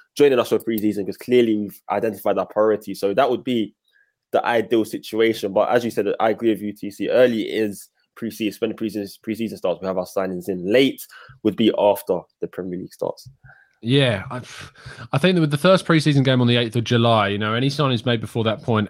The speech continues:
Speaker 2: a-, absolutely can be defined as, as completing business early
Speaker 1: Yeah.
Speaker 2: in the window. I think as soon as it gets to after that last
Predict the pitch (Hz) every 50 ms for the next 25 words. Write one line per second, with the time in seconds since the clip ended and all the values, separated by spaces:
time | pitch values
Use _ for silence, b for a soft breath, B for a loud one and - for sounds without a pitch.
0 | _ - - 110 - 127 127 - - - 127 117 113 113 101 104 104 101 95 95
1 | 101 - - 117 104 107 92 107 - - 113 107 107 101 101 98 87 - - 110
2 | 95 - - - 110 95 - 113 107 107 104 95 90 113 101 95 104 98 90 -
3 | - _ - 123 123 123 120 117 107 104 104 101 101 101 107 110 110 107 101 101
4 | 95 95 92 B B B B B B B B _ - 117 117 - - 120 117 117
5 | - - - - - 156 156 147 156 151 160 151 131 - - 123 - 127 127 131
6 | 131 131 139 127 127 120 92 104 113 113 117 120 120 117 117 107 - - - -
7 | -